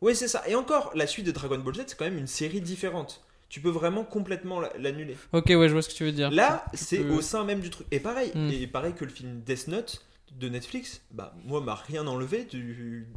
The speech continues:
Speaker 1: du Death Note classique que j'ai lu et que j'ai adoré.
Speaker 2: Oui, mais ça, c'est l'adaptation, c'est,
Speaker 1: Bah
Speaker 2: enfin
Speaker 1: voilà, mais, mais je vois beaucoup de gens qui disent, « Ah, ils ont détruit Dragon Ball et tout. » Non, non, non, ils ont,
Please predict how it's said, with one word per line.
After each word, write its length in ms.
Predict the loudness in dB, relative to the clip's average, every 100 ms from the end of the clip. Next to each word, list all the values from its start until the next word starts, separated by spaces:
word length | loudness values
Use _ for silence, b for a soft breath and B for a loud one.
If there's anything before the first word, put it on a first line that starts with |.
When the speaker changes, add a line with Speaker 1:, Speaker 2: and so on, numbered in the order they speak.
| -14
Speaker 1:
du 120 | -6
Death 200 | -4 -2
Note 140 | -4 -4
classique 360 | -6 -6 -8
que 100 | -8
j'ai 120 | -6
lu 140 | -4 -4
et 40 |
que 60 | -2
j'ai 60 |
adoré. 320 | -2 -2 -4 -10 B B B 6
Speaker 2:
Oui, 120 | 8
mais 60 | 6
ça, 100 | 2
c'est 120 | 4
l'adaptation, 640 | 4 4 2 -2 0 0 0
c'est, 120 | -2
Speaker 1:
Bah 300 | -8 -2 4
Speaker 2:
enfin 40 |
Speaker 1:
voilà, 300 | 6 6 4 2
mais, 100 | 0 0
mais 200 | 0 0 -4 -10
je 140 | 4
vois 140 | 6
beaucoup 200 | 6 2
de 40 | 0
gens 120 | 0
qui 120 | -2
disent, « 180 | -4 2
Ah, 140 | 2 2
ils 140 | 0
ont 40 | -6
détruit 600 | -6 -8 -8 -8 -6 -2
Dragon 320 | 0 0 0
Ball 340 | -2 0 0 0
et 60 |
tout. » 100 | -4 -2
Non, 260 | 0 0 -2
non, 160 | -2
non, 200 | -2 -4
ils 100 | -8
ont, 60 | -12